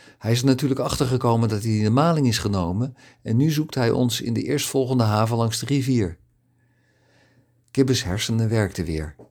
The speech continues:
"De volgende haven is Andernach. We moeten voor die tijd van boord zijn. De bemanning heeft er geen belang bij ons te helpen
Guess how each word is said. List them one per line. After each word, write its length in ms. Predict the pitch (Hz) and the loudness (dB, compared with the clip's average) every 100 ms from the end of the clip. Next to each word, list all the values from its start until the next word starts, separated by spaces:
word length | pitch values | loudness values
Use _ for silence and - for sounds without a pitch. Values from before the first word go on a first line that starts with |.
| _ _ _ _ _ _ _ - | _ _ _ _ _ _ _ -10
"De 80 | 101 | 2
volgende 340 | 156 147 123 | 6 6 4
haven 280 | 110 120 123 | 2 2 -2
is 100 | - | -4
Andernach. 760 | 139 139 107 85 80 - - _ _ _ _ _ | -2 -2 -2 -4 -6 -14 -20 _ _ _ _ _
We 100 | 110 | 0
moeten 280 | 120 113 110 | 2 2 0
voor 320 | - 165 156 | -2 0 2
die 120 | 151 | 0
tijd 280 | 143 131 127 | -2 -2 -2
van 180 | 131 117 | -2 0
boord 280 | 120 117 110 | 2 2 0
zijn. 380 | 90 78 78 - _ _ _ _ _ _ _ _ | -4 -6 -10 -16 _ _ _ _ _ _ _ _
De 120 | 101 | -2
bemanning 400 | 101 110 131 139 | 2 4 4 2
heeft 180 | 110 104 | 0 -2
er 60 | 95 | -4
geen 260 | 131 127 | -2 0
belang 300 | 107 98 95 | 0 0 0
bij 120 | 92 | 0
ons 220 | 60 71 - | 0 -4 -4
te 80 | |
helpen 460 | 98 117 117 104 | -2 0 -2 -4